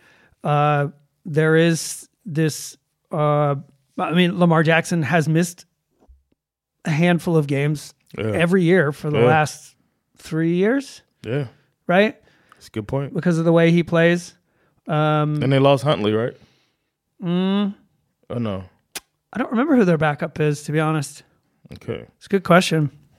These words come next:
Speaker 1: You could check there.
Speaker 2: Yeah, I'll check it.
Speaker 1: Um, but I think that, um, I think Big Lou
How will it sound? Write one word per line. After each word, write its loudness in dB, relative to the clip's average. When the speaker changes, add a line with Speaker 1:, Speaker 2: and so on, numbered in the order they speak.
Speaker 1:
You -12
could -4
check -2
there. -2
Speaker 2:
Yeah, -4
I'll 0
check -6
it. -12
Speaker 1:
Um, -2
but 0
I 0
think -4
that, 0
um, 0
I -2
think -2
Big 0
Lou 0